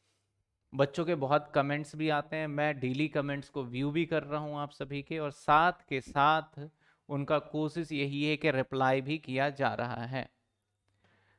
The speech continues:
तो hopefully आपको बहुत हेल्प मिल रही होगी। काफ़ी स्टूडेंट या कह ले कुछ स्टूडेंट, उनका डिमांड था कि सर हमारे लिए कुछ अलग से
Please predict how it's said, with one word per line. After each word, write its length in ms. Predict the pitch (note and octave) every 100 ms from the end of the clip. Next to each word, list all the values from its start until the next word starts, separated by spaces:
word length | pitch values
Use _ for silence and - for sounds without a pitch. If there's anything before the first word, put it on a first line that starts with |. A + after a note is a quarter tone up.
| _
तो 100 | -
hopefully 520 | C#3 D#3 D#3+ G#3 G#3 G3
आपको 280 | F3 F#3+ F3
बहुत 300 | C3+ D3+ D3
हेल्प 280 | C#3 C#3 C#3+
मिल 180 | D#3+ D#3+
रही 120 | D#3
होगी। 280 | D#3+ D#3 D#3+ F#3+ - _ _ _ _ _ -
काफ़ी 500 | D3+ D#3+ G3+ G#3 -
स्टूडेंट 840 | - - E3+ E3 D#3 G#3 - - - _ _ -
या 140 | D#3
कह 220 | D#3 E3+
ले 120 | F3
कुछ 400 | F3 - A#3+ B3
स्टूडेंट, 640 | G3+ - D3+ B2 A#2 - - _ _ _ _ _ _
उनका 480 | D3 D#3 D#3+ F#3 F3+ D3+ -
डिमांड 480 | C3 C3 C#3 D#3 E3+ E3+
था 100 | E3
कि 160 | E3+
सर 420 | - E3+ E3 E3+ - _ _ _
हमारे 440 | D3 C#3+ C#3+ D3 D#3+
लिए 320 | D#3 D#3+ F3
कुछ 460 | - - E3 - - _ _
अलग 300 | B2 C#3+ D3+
से 220 | - F3